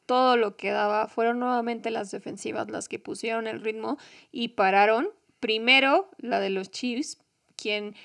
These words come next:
propinó un tres y fuera a los Bills, y luego los locales, quienes frenaron a Kansas para darle a su ofensiva una última oportunidad de por lo menos empatar el marcador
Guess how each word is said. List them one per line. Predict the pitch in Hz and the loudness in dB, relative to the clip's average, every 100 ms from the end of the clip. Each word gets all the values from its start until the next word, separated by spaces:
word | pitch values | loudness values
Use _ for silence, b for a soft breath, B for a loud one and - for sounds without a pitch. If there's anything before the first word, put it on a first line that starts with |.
| B - | B -2
propinó | 233 220 226 220 220 | -2 0 -2 -2 -4
un | - 226 233 | -4 -6 -2
tres | 226 226 | 0 0
y | 226 | -2
fuera | 214 226 226 | 0 4 4
a | |
los | 220 220 214 | 4 -2 -2
Bills, | 240 262 - _ | 0 -2 -4 _
y | 277 | -2
luego | 277 269 262 233 233 | 0 2 2 2 2
los | 208 202 | 0 -2
locales, | 208 208 254 226 220 - B B B _ | -4 6 8 8 6 2 B B B _
quienes | 247 226 220 208 | 0 2 0 -2
frenaron | 220 220 233 247 226 | -2 0 2 2 0
a | 214 | -2
Kansas | - 247 233 226 233 | 0 0 2 -2 -2
para | 220 214 | -4 -2
darle | 226 240 247 | 0 0 0
a | 247 | 0
su | 233 | -2
ofensiva | 214 214 240 233 226 - | -8 -8 -4 -2 -2 -4
una | 262 269 - _ | -4 -2 -6 _
última | 285 294 254 285 277 | 0 0 0 -2 -2
oportunidad | 269 240 226 208 214 | -4 -8 -6 -4 -2
de | 220 | -2
por | 214 - 208 214 | -4 -2 -2 0
lo | 208 | -2
menos | 214 220 247 - | -4 -6 -8 -10
empatar | - 202 - - 226 | -12 -8 -8 -6 -8
el | 214 | -8
marcador | - - - 226 | -10 -8 -6 -6